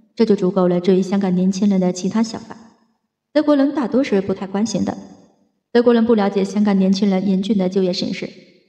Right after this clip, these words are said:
也不了解他们在面对难以承受的房价时内心的绝望。德国人从未听过香港人沮丧的诉说。由于中国内地的不断崛起，香港在中国曾经高高在上的地位这些年一路下滑。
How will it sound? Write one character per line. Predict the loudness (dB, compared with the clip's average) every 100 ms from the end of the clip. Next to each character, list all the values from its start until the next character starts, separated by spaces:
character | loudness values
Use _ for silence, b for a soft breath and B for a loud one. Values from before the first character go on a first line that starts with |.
| _ _ _ _ _
也 | -2
不 | 0
了 | 2 2
解 | 0 -2
他 | 0
们 | 2 2
在 | 2
面 | 2 2
对 | 2 0
难 | 0 0
以 | 0
承 | 0 0
受 | 0 -2
的 |
房 | -2 -4
价 | -2 -4
时 | -2 0
内 | 0 0
心 | 0
的 | -2
绝 | -2 -2
望。 | -2 -6 -10 -18 -20 -20 _ _ _ _ _ _ -2
德 | 2
国 | 2
人 | 2 0
从 | 2
未 | 0
听 | 0 0
过 | 0 0
香 | 0 0
港 | 0
人 | 0
沮 | 0 -4
丧 | -2
的 | -2
诉 | -4 -10
说。 | -12 -18 -20 _ _ _ _ _
由 | 2 2
于 |
中 | 4 2
国 | 2
内 | 4 2
地 | 0
的 | 0
不 | -2 0
断 | 0
崛 | -2
起， | -8 -12 -16 -18 _ _ _ _ _
香 | 0 2
港 | 2
在 | 0
中 | 0 0
国 | 2 0
曾 | 0 0
经 | 0 0
高 | 0
高 | 0 -2
在 | -2
上 | -2 -4
的 | -4
地 | -4 -2
位 | -2
这 | -4
些 | -4 0
年 | 0 0
一 | 0
路 | 0
下 | 0 -6
滑。 | -10